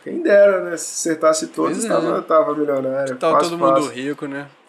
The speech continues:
Speaker 1: É, é que
Speaker 2: Exatamente.
Speaker 1: nem assim, a gente entrou esses dias numa, numa conversa, assim, só pra gente terminar. É, os caras falam, "Ah, não, criptomoeda, criptomoeda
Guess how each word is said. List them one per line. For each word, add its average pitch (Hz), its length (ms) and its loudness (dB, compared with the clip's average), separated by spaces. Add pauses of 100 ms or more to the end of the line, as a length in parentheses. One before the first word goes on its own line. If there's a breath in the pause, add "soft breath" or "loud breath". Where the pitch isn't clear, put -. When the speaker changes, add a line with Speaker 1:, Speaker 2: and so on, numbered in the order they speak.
(180)
Speaker 1:
É, - 20 -20
é - 20 -18
que 113 60 -14
Speaker 2:
Exatamente. 160 640 2
Speaker 1:
nem 196 160 -2
assim, 208 280 -2
a 170 100 0
gente 165 180 -2
entrou 175 260 -2
esses 165 240 -4
dias 156 180 -4
numa, 151 360 -6
numa 139 220 -8
conversa, 143 580 -4
assim, 135 160 -16
só 147 100 -8
pra 165 180 -8
gente - 140 -14
terminar. 139 560 -8 (540 loud breath)
É, 143 180 6
os 147 80 0
caras 156 180 0
falam, 196 160 4
"Ah, 247 40 2
não, 226 160 2
criptomoeda, 202 600 -4
criptomoeda 180 840 -2